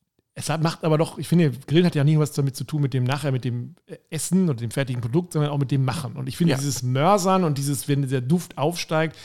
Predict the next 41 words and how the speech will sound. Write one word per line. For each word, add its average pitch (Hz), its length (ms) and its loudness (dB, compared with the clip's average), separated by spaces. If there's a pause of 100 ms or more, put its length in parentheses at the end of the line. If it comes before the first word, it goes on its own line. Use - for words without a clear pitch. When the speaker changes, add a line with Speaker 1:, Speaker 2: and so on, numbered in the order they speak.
(300)
Speaker 1:
hat 160 200 -6
auch 160 100 -4
etwas 143 240 -2
zu - 80 -4
tun 147 180 -2
mit 123 140 0
handwerklicher 135 540 0
Fertigkeit 143 580 -2
und 135 80 -4
auch 135 100 -2
mit, 131 140 0
mit, 139 200 -2 (440)
ähm, 131 220 0
schon 135 480 -2
Genießen 143 640 4
beim 131 320 0
Grillen. 117 400 2
Deshalb, 127 220 -6
ich - 100 -8
würde 135 60 0
Speaker 2:
Richtig. 202 120 2
Speaker 1:
immer 170 160 6
sagen, 160 380 2 (640)
eigentlich 131 260 0
ja 135 80 0
doch 131 200 -4
cooler, 135 260 0
wenn 117 60 -6
man's 117 160 -6
selber 120 180 -8
macht, 123 240 -12
oder 131 140 -8
nicht? 127 260 -12 (100)
Speaker 2:
Wenn 139 120 -2
die 131 140 -2
Zeit 139 340 -6
da 123 220 -2
ist, - 500 -10
macht 151 240 -6
es 110 100 -6
Sinn. 127 220 2